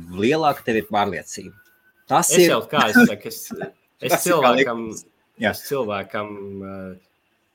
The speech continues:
Speaker 2: neieteikšu <clears throat> vispār ne ar kādiem shitcoiniem gamblot, ā, bet es arī viņam ar to nevaru aizliegt.
Speaker 1: Jā. Bet Doge-, Dogecoin
Speaker 2: Jā.
Speaker 1: ne-, neiet iekšā. Tomēr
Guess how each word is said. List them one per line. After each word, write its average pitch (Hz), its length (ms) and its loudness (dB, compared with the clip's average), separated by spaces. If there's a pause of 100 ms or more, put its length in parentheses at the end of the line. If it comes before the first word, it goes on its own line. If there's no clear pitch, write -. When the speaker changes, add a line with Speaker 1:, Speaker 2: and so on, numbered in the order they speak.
(420)
Speaker 2:
neieteikšu 156 960 -6 (200)
<clears throat> 156 300 4
vispār 113 340 -6
ne 107 140 -4
ar 104 80 -16
kādiem 95 340 -8
shitcoiniem 95 640 -12
gamblot, 143 540 -10 (120)
ā, 98 260 -14
bet 101 280 -12
es 113 160 -8
arī 110 220 -10
viņam 113 240 -12
ar - 80 -18
to 113 100 -10
nevaru 117 320 -4
aizliegt. 92 380 -10 (260)
Speaker 1:
Jā. 85 80 -8 (420)
Bet 165 140 2
Doge-, 202 220 4
Dogecoin 156 480 2
Speaker 2:
Jā. 151 80 2
Speaker 1:
ne-, 135 140 0
neiet 110 420 0
iekšā. 87 320 -8 (560)
Tomēr 117 340 0